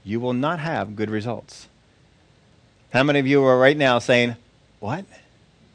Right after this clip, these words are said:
How many have no idea? There, there's, there's different brushes? There's different ki-, yes. And there's different kinds of paint. All paint is not paint. There's different kinds. If you use the wrong brush in the wrong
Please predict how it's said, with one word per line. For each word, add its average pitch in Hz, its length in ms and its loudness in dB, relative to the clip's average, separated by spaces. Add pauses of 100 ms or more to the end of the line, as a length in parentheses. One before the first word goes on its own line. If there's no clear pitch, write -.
(500)
How 139 80 -10
many 139 100 2
have 117 100 4
no 160 220 4
idea? 143 520 4
There, 143 140 0
there's, 131 280 0
there's 120 340 -2
different 135 320 2
brushes? 151 500 -2 (400)
There's 131 180 0
different 143 320 2
ki-, 170 220 -2
yes. 160 460 -2 (220)
And 135 140 2
there's 143 160 2
different 156 320 -2
kinds 151 380 0
of 147 160 -4
paint. - 460 -6 (420)
All 147 160 6
paint 147 340 0 (140)
is 123 160 -2
not 127 220 0
paint. 135 400 -6 (800)
There's 123 220 2
different 120 280 -4
kinds. 107 440 -4 (300)
If 123 240 0
you 143 80 4
use 185 340 2
the 190 100 2
wrong 185 260 2
brush 175 520 2 (380)
in 202 240 2
the 196 120 2
wrong 190 440 2